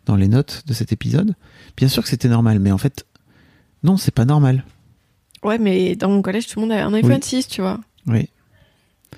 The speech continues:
Speaker 1: Donc je comprends que tu es, oh mon Dieu, pauvre, euh, Cosette. Tu vois, vraiment, t'avais qu'un iPhone quatre, euh, à douze ans, quoi, dans ton, dans, dans ta poche.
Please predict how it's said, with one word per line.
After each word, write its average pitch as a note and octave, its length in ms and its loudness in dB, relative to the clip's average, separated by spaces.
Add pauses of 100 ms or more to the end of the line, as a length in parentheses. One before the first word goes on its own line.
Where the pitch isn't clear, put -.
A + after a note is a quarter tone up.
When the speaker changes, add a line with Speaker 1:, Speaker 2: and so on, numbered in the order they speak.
(480)
Speaker 1:
Donc A#2+ 100 0
je - 60 -6
comprends A#2+ 280 0
que C#3 60 -4
tu B2 140 -2
es, A2 120 0
oh C3+ 200 2
mon A2+ 180 2
Dieu, A2+ 180 2
pauvre, D3 420 2
euh, A#2+ 240 4
Cosette. A#2 560 0
Tu - 100 -4
vois, A2+ 100 2
vraiment, A#2 380 2
t'avais A2 240 2
qu'un A#2+ 180 2
iPhone A2+ 320 0
quatre, B2 300 0
euh, A2+ 180 2 (120)
à A#2 100 2
douze A2+ 220 0
ans, A#2 120 4
quoi, A#2+ 200 2
dans A#2+ 180 0
ton, A2+ 260 -2
dans, A#2+ 240 -2 (120)
dans A#2 200 2
ta A2 100 2
poche. - 400 0